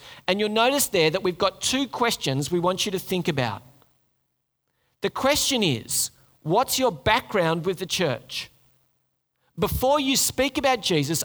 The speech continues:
ask people what their background is with the church. Why? First of all, 'cause it shows that you're caring. Second of all, they may have any number of barriers that if you don't stop to find out about,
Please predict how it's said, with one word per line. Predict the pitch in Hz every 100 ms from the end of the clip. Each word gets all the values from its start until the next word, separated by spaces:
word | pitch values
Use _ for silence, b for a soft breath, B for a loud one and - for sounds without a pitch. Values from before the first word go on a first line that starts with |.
| -
ask | 202 269 294 -
people | - 220 202 185
what | 190 185
their | 165
background | 190 180 190 175
is | 175 185
with | 175
the |
church. | 175 156 123 107 - -
Why? | 175 190 196 160 110 104 - _ _ _ _ _ _ _ _ _ _ _ _ _ _ _ _ _ _ _ _ _ _
First | - 247 240
of | 160
all, | 143 147 160 -
'cause | 180 147
it | -
shows | 170 170
that | 165
you're | 139 143
caring. | - 135 113 113 - B
Second | - - 285 302 254
of | 185
all, | 185
they | 208
may | 170 226 262
have | 240 -
any | 247 247
number | 220 247 247 254
of | 190
barriers | 208 190 165 127 120 123 - B
that | 175
if | 143 175
you | 196 277
don't | 302 285 254
stop | - - 226 -
to |
find | 214 185 170 156
out | 143 143
about, | 127 120 127